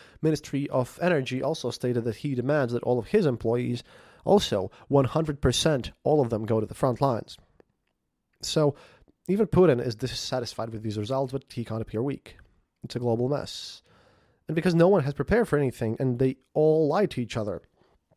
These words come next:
well, then they lie as usual, and this is just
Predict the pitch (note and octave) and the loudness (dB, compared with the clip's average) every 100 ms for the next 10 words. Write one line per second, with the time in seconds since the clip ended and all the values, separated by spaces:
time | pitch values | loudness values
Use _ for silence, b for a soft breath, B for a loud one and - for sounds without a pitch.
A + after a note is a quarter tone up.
0 | _ _ _ - B2 C3 C#3+ C3+ C#3 C#3+ | _ _ _ -2 2 2 2 2 2 2
1 | C3+ A#2+ C3+ B2+ C3 C3 C3 C3 b b | 2 0 -2 0 0 0 0 -4 b b
2 | b b C#3+ D3 D3 - C3+ C#3+ | b b -4 -2 -4 -6 -8 -10